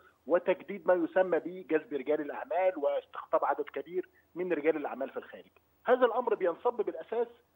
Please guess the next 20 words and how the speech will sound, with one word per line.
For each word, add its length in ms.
على 280
المجموعة 420
الاقتصادية. 520
المجموعة 380
الاقتصادية 440
نقدر 340
نعددها 460
في 160
أكتر 280
من 140
جهة، 280
لكن 320
في 120
المجمل 460
وفي 160
المختصر 560
في 120
ثلاث 280
أربع 200
وزارات 360